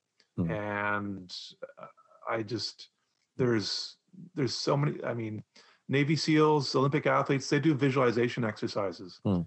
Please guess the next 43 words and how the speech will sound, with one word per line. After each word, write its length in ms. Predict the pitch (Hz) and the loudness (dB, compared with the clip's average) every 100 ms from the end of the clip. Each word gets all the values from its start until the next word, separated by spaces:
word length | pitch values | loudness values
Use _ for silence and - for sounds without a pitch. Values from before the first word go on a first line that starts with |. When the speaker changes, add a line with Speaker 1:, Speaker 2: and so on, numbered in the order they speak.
| - | -2
Speaker 2:
Olympic 320 | - 139 143 135 | 0 0 2 2
athletes 400 | 131 131 131 - | 2 2 0 0
do 120 | 117 | 0
visualization 720 | 123 127 123 117 120 110 127 | 2 2 2 2 0 0 -4
exercises 720 | 120 - 123 131 113 117 104 | -4 -4 -2 0 0 -2 -2
every 260 | 131 127 120 | -2 0 0
day, 480 | 113 117 120 92 - - | 2 2 0 -4 -10 -6
like 160 | 113 | -4
an 80 | 120 | -2
hour 320 | 107 123 123 | 0 2 2
a 60 | 117 | 0
day 200 | 117 113 | 2 2
or 120 | 123 | 2
something 280 | 113 107 104 | 0 -6 -6
for 200 | - 113 | -6 -4
years. 540 | 95 117 117 98 - _ - - _ | -2 0 0 -4 -10 _ -20 -20 _
They 80 | 117 | -4
picture 360 | - 143 - 147 | 0 0 0 -2
themselves 500 | 117 110 113 107 104 | 0 0 0 0 -2
doing 580 | 127 117 113 107 104 95 _ _ | 0 2 2 2 -2 -6 _ _
the 80 | - | -8
perfect 400 | - 143 131 127 | 0 0 2 -2
performance 680 | - - 135 131 113 98 - | -2 -2 2 2 2 -2 -6
and 220 | 104 101 | -8 -6
Speaker 1:
Mm. 40 | 117 | 0
Speaker 2:
getting 240 | 127 131 | 2 2
the 80 | 117 | 0
gold 320 | 107 117 113 | 2 2 2
medal 300 | 127 113 120 113 | 0 0 4 4
around 240 | 101 101 | 2 0
their 120 | 101 | -4
neck. 240 | 98 98 - _ - - - - _ | -4 -8 -10 _ -20 -20 -20 -20 _
People, 600 | - 151 147 131 120 - - | 2 2 4 4 2 -2 -6
uh, 140 | - 120 127 - _ - | -6 -6 -12 -16 _ -8
there's 220 | 135 127 | 2 2
a 60 | 117 | 2
book 240 | 123 131 | 2 2
by 120 | 127 113 | 2 0
Katharine 460 | - 117 113 113 | 0 -2 0 -2
Hayhoe 480 | 87 120 113 107 98 | 0 -2 0 0 -2
called 260 | - 110 90 | -2 -2 -2
Saving 440 | - 120 113 110 | -2 0 0 0
Us. 400 | 107 110 - - | 0 -2 -4 -12